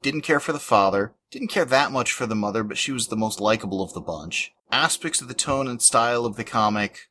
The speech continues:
were a little, uh, more crass or gory or whatever in a few places at the beginning and, and whatnot. There's just, yeah, it's, it's, it, it was clear it wasn't for me early on. Um, and the storytelling format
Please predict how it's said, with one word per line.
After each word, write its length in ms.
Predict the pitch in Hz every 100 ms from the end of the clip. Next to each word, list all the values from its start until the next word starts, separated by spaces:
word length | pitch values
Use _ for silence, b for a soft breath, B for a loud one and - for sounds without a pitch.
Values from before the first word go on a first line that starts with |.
| _
were 220 | - 123
a 80 | 123
little, 580 | 123 131 123 113 107 -
uh, 400 | 101 110 107 104 -
more 220 | 110 110
crass 680 | - - 123 120 117 - -
or 160 | 107
gory 440 | 98 110 110 110 104
or 80 |
whatever 320 | 104 104 104 101
in 80 |
a 20 | 95
few 180 | -
places 600 | 104 107 104 95 104 92
at 100 | 98
the 80 | -
beginning 480 | 104 101 104 101 98
and, 160 | 92 80
and 220 | 98 95
whatnot. 300 | 90 98 92
There's 200 | 98 101
just, 240 | - -
yeah, 380 | - 143 160 151
it's, 480 | 143 - - - - _ -
it's, 260 | 123 - -
it, 380 | 107 107 120 -
it 120 | 139
was 120 | 135
clear 400 | - - 165 151
it 60 | 135
wasn't 320 | 131 120 117
for 120 | -
me 240 | 113 110 107
early 320 | 110 110 101
on. 480 | 95 104 110 131 131 _ -
Um, 520 | 117 117 113 110 - _ - - _ -
and 140 | 156
the 60 | 151
storytelling 640 | - 233 254 - 175 151
format 560 | - 147 139 135 127